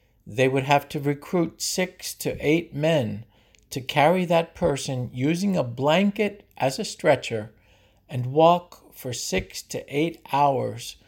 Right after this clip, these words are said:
or more before they could reach a vehicle. I had to ask myself, though, if this was really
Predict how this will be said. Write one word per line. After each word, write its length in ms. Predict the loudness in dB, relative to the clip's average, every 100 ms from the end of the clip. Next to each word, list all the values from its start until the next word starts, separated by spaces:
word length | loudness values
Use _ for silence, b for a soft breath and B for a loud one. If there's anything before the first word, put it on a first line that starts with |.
| b b b
or 160 | -4 -2
more 580 | 4 6 6 4 0 -10 _ _ _ _
before 400 | -10 -2 2 2
they 160 | 2 0
could 280 | -2 -6 -4
reach 280 | -4 -2
a 60 | -6
vehicle. 680 | -2 -2 -2 -6 -12 -12 -14 -20 -20 _ _ _ _ _ _ _ _ _ -20 -20 b b 2
I 120 | 4
had 280 | 4 4 2
to 180 | -4 0
ask 320 | 0 -2 -4
myself, 640 | -6 -4 -2 0 0 0
though, 340 | -2 0 -2 -8 _ b b b b _
if 260 | 0 0 2
this 320 | 2 2 0
was 200 | -2 -2
really 680 | 2 2 4 4 0 -2